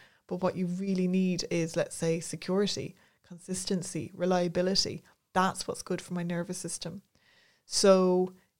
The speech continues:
it's, it's realizing that, you know. So yeah, I've, you know, I, I, I, I've heard of people, you know, who start out in relationships and it's a little bit, people can feel like they're missing out on the chemistry. Like, where's the buzz?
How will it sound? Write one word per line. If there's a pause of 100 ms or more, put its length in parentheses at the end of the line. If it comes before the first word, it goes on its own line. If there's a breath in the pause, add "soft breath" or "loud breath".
it's, (240)
it's
realizing
that,
you
know. (360)
So (440 soft breath)
yeah,
I've,
you
know,
I,
I,
I,
I've (360)
heard
of
people, (140)
you
know,
who
start
out
in
relationships
and (320 loud breath)
it's
a
little
bit, (320 soft breath)
people
can
feel
like
they're
missing
out
on
the
chemistry.
Like,
where's
the
buzz?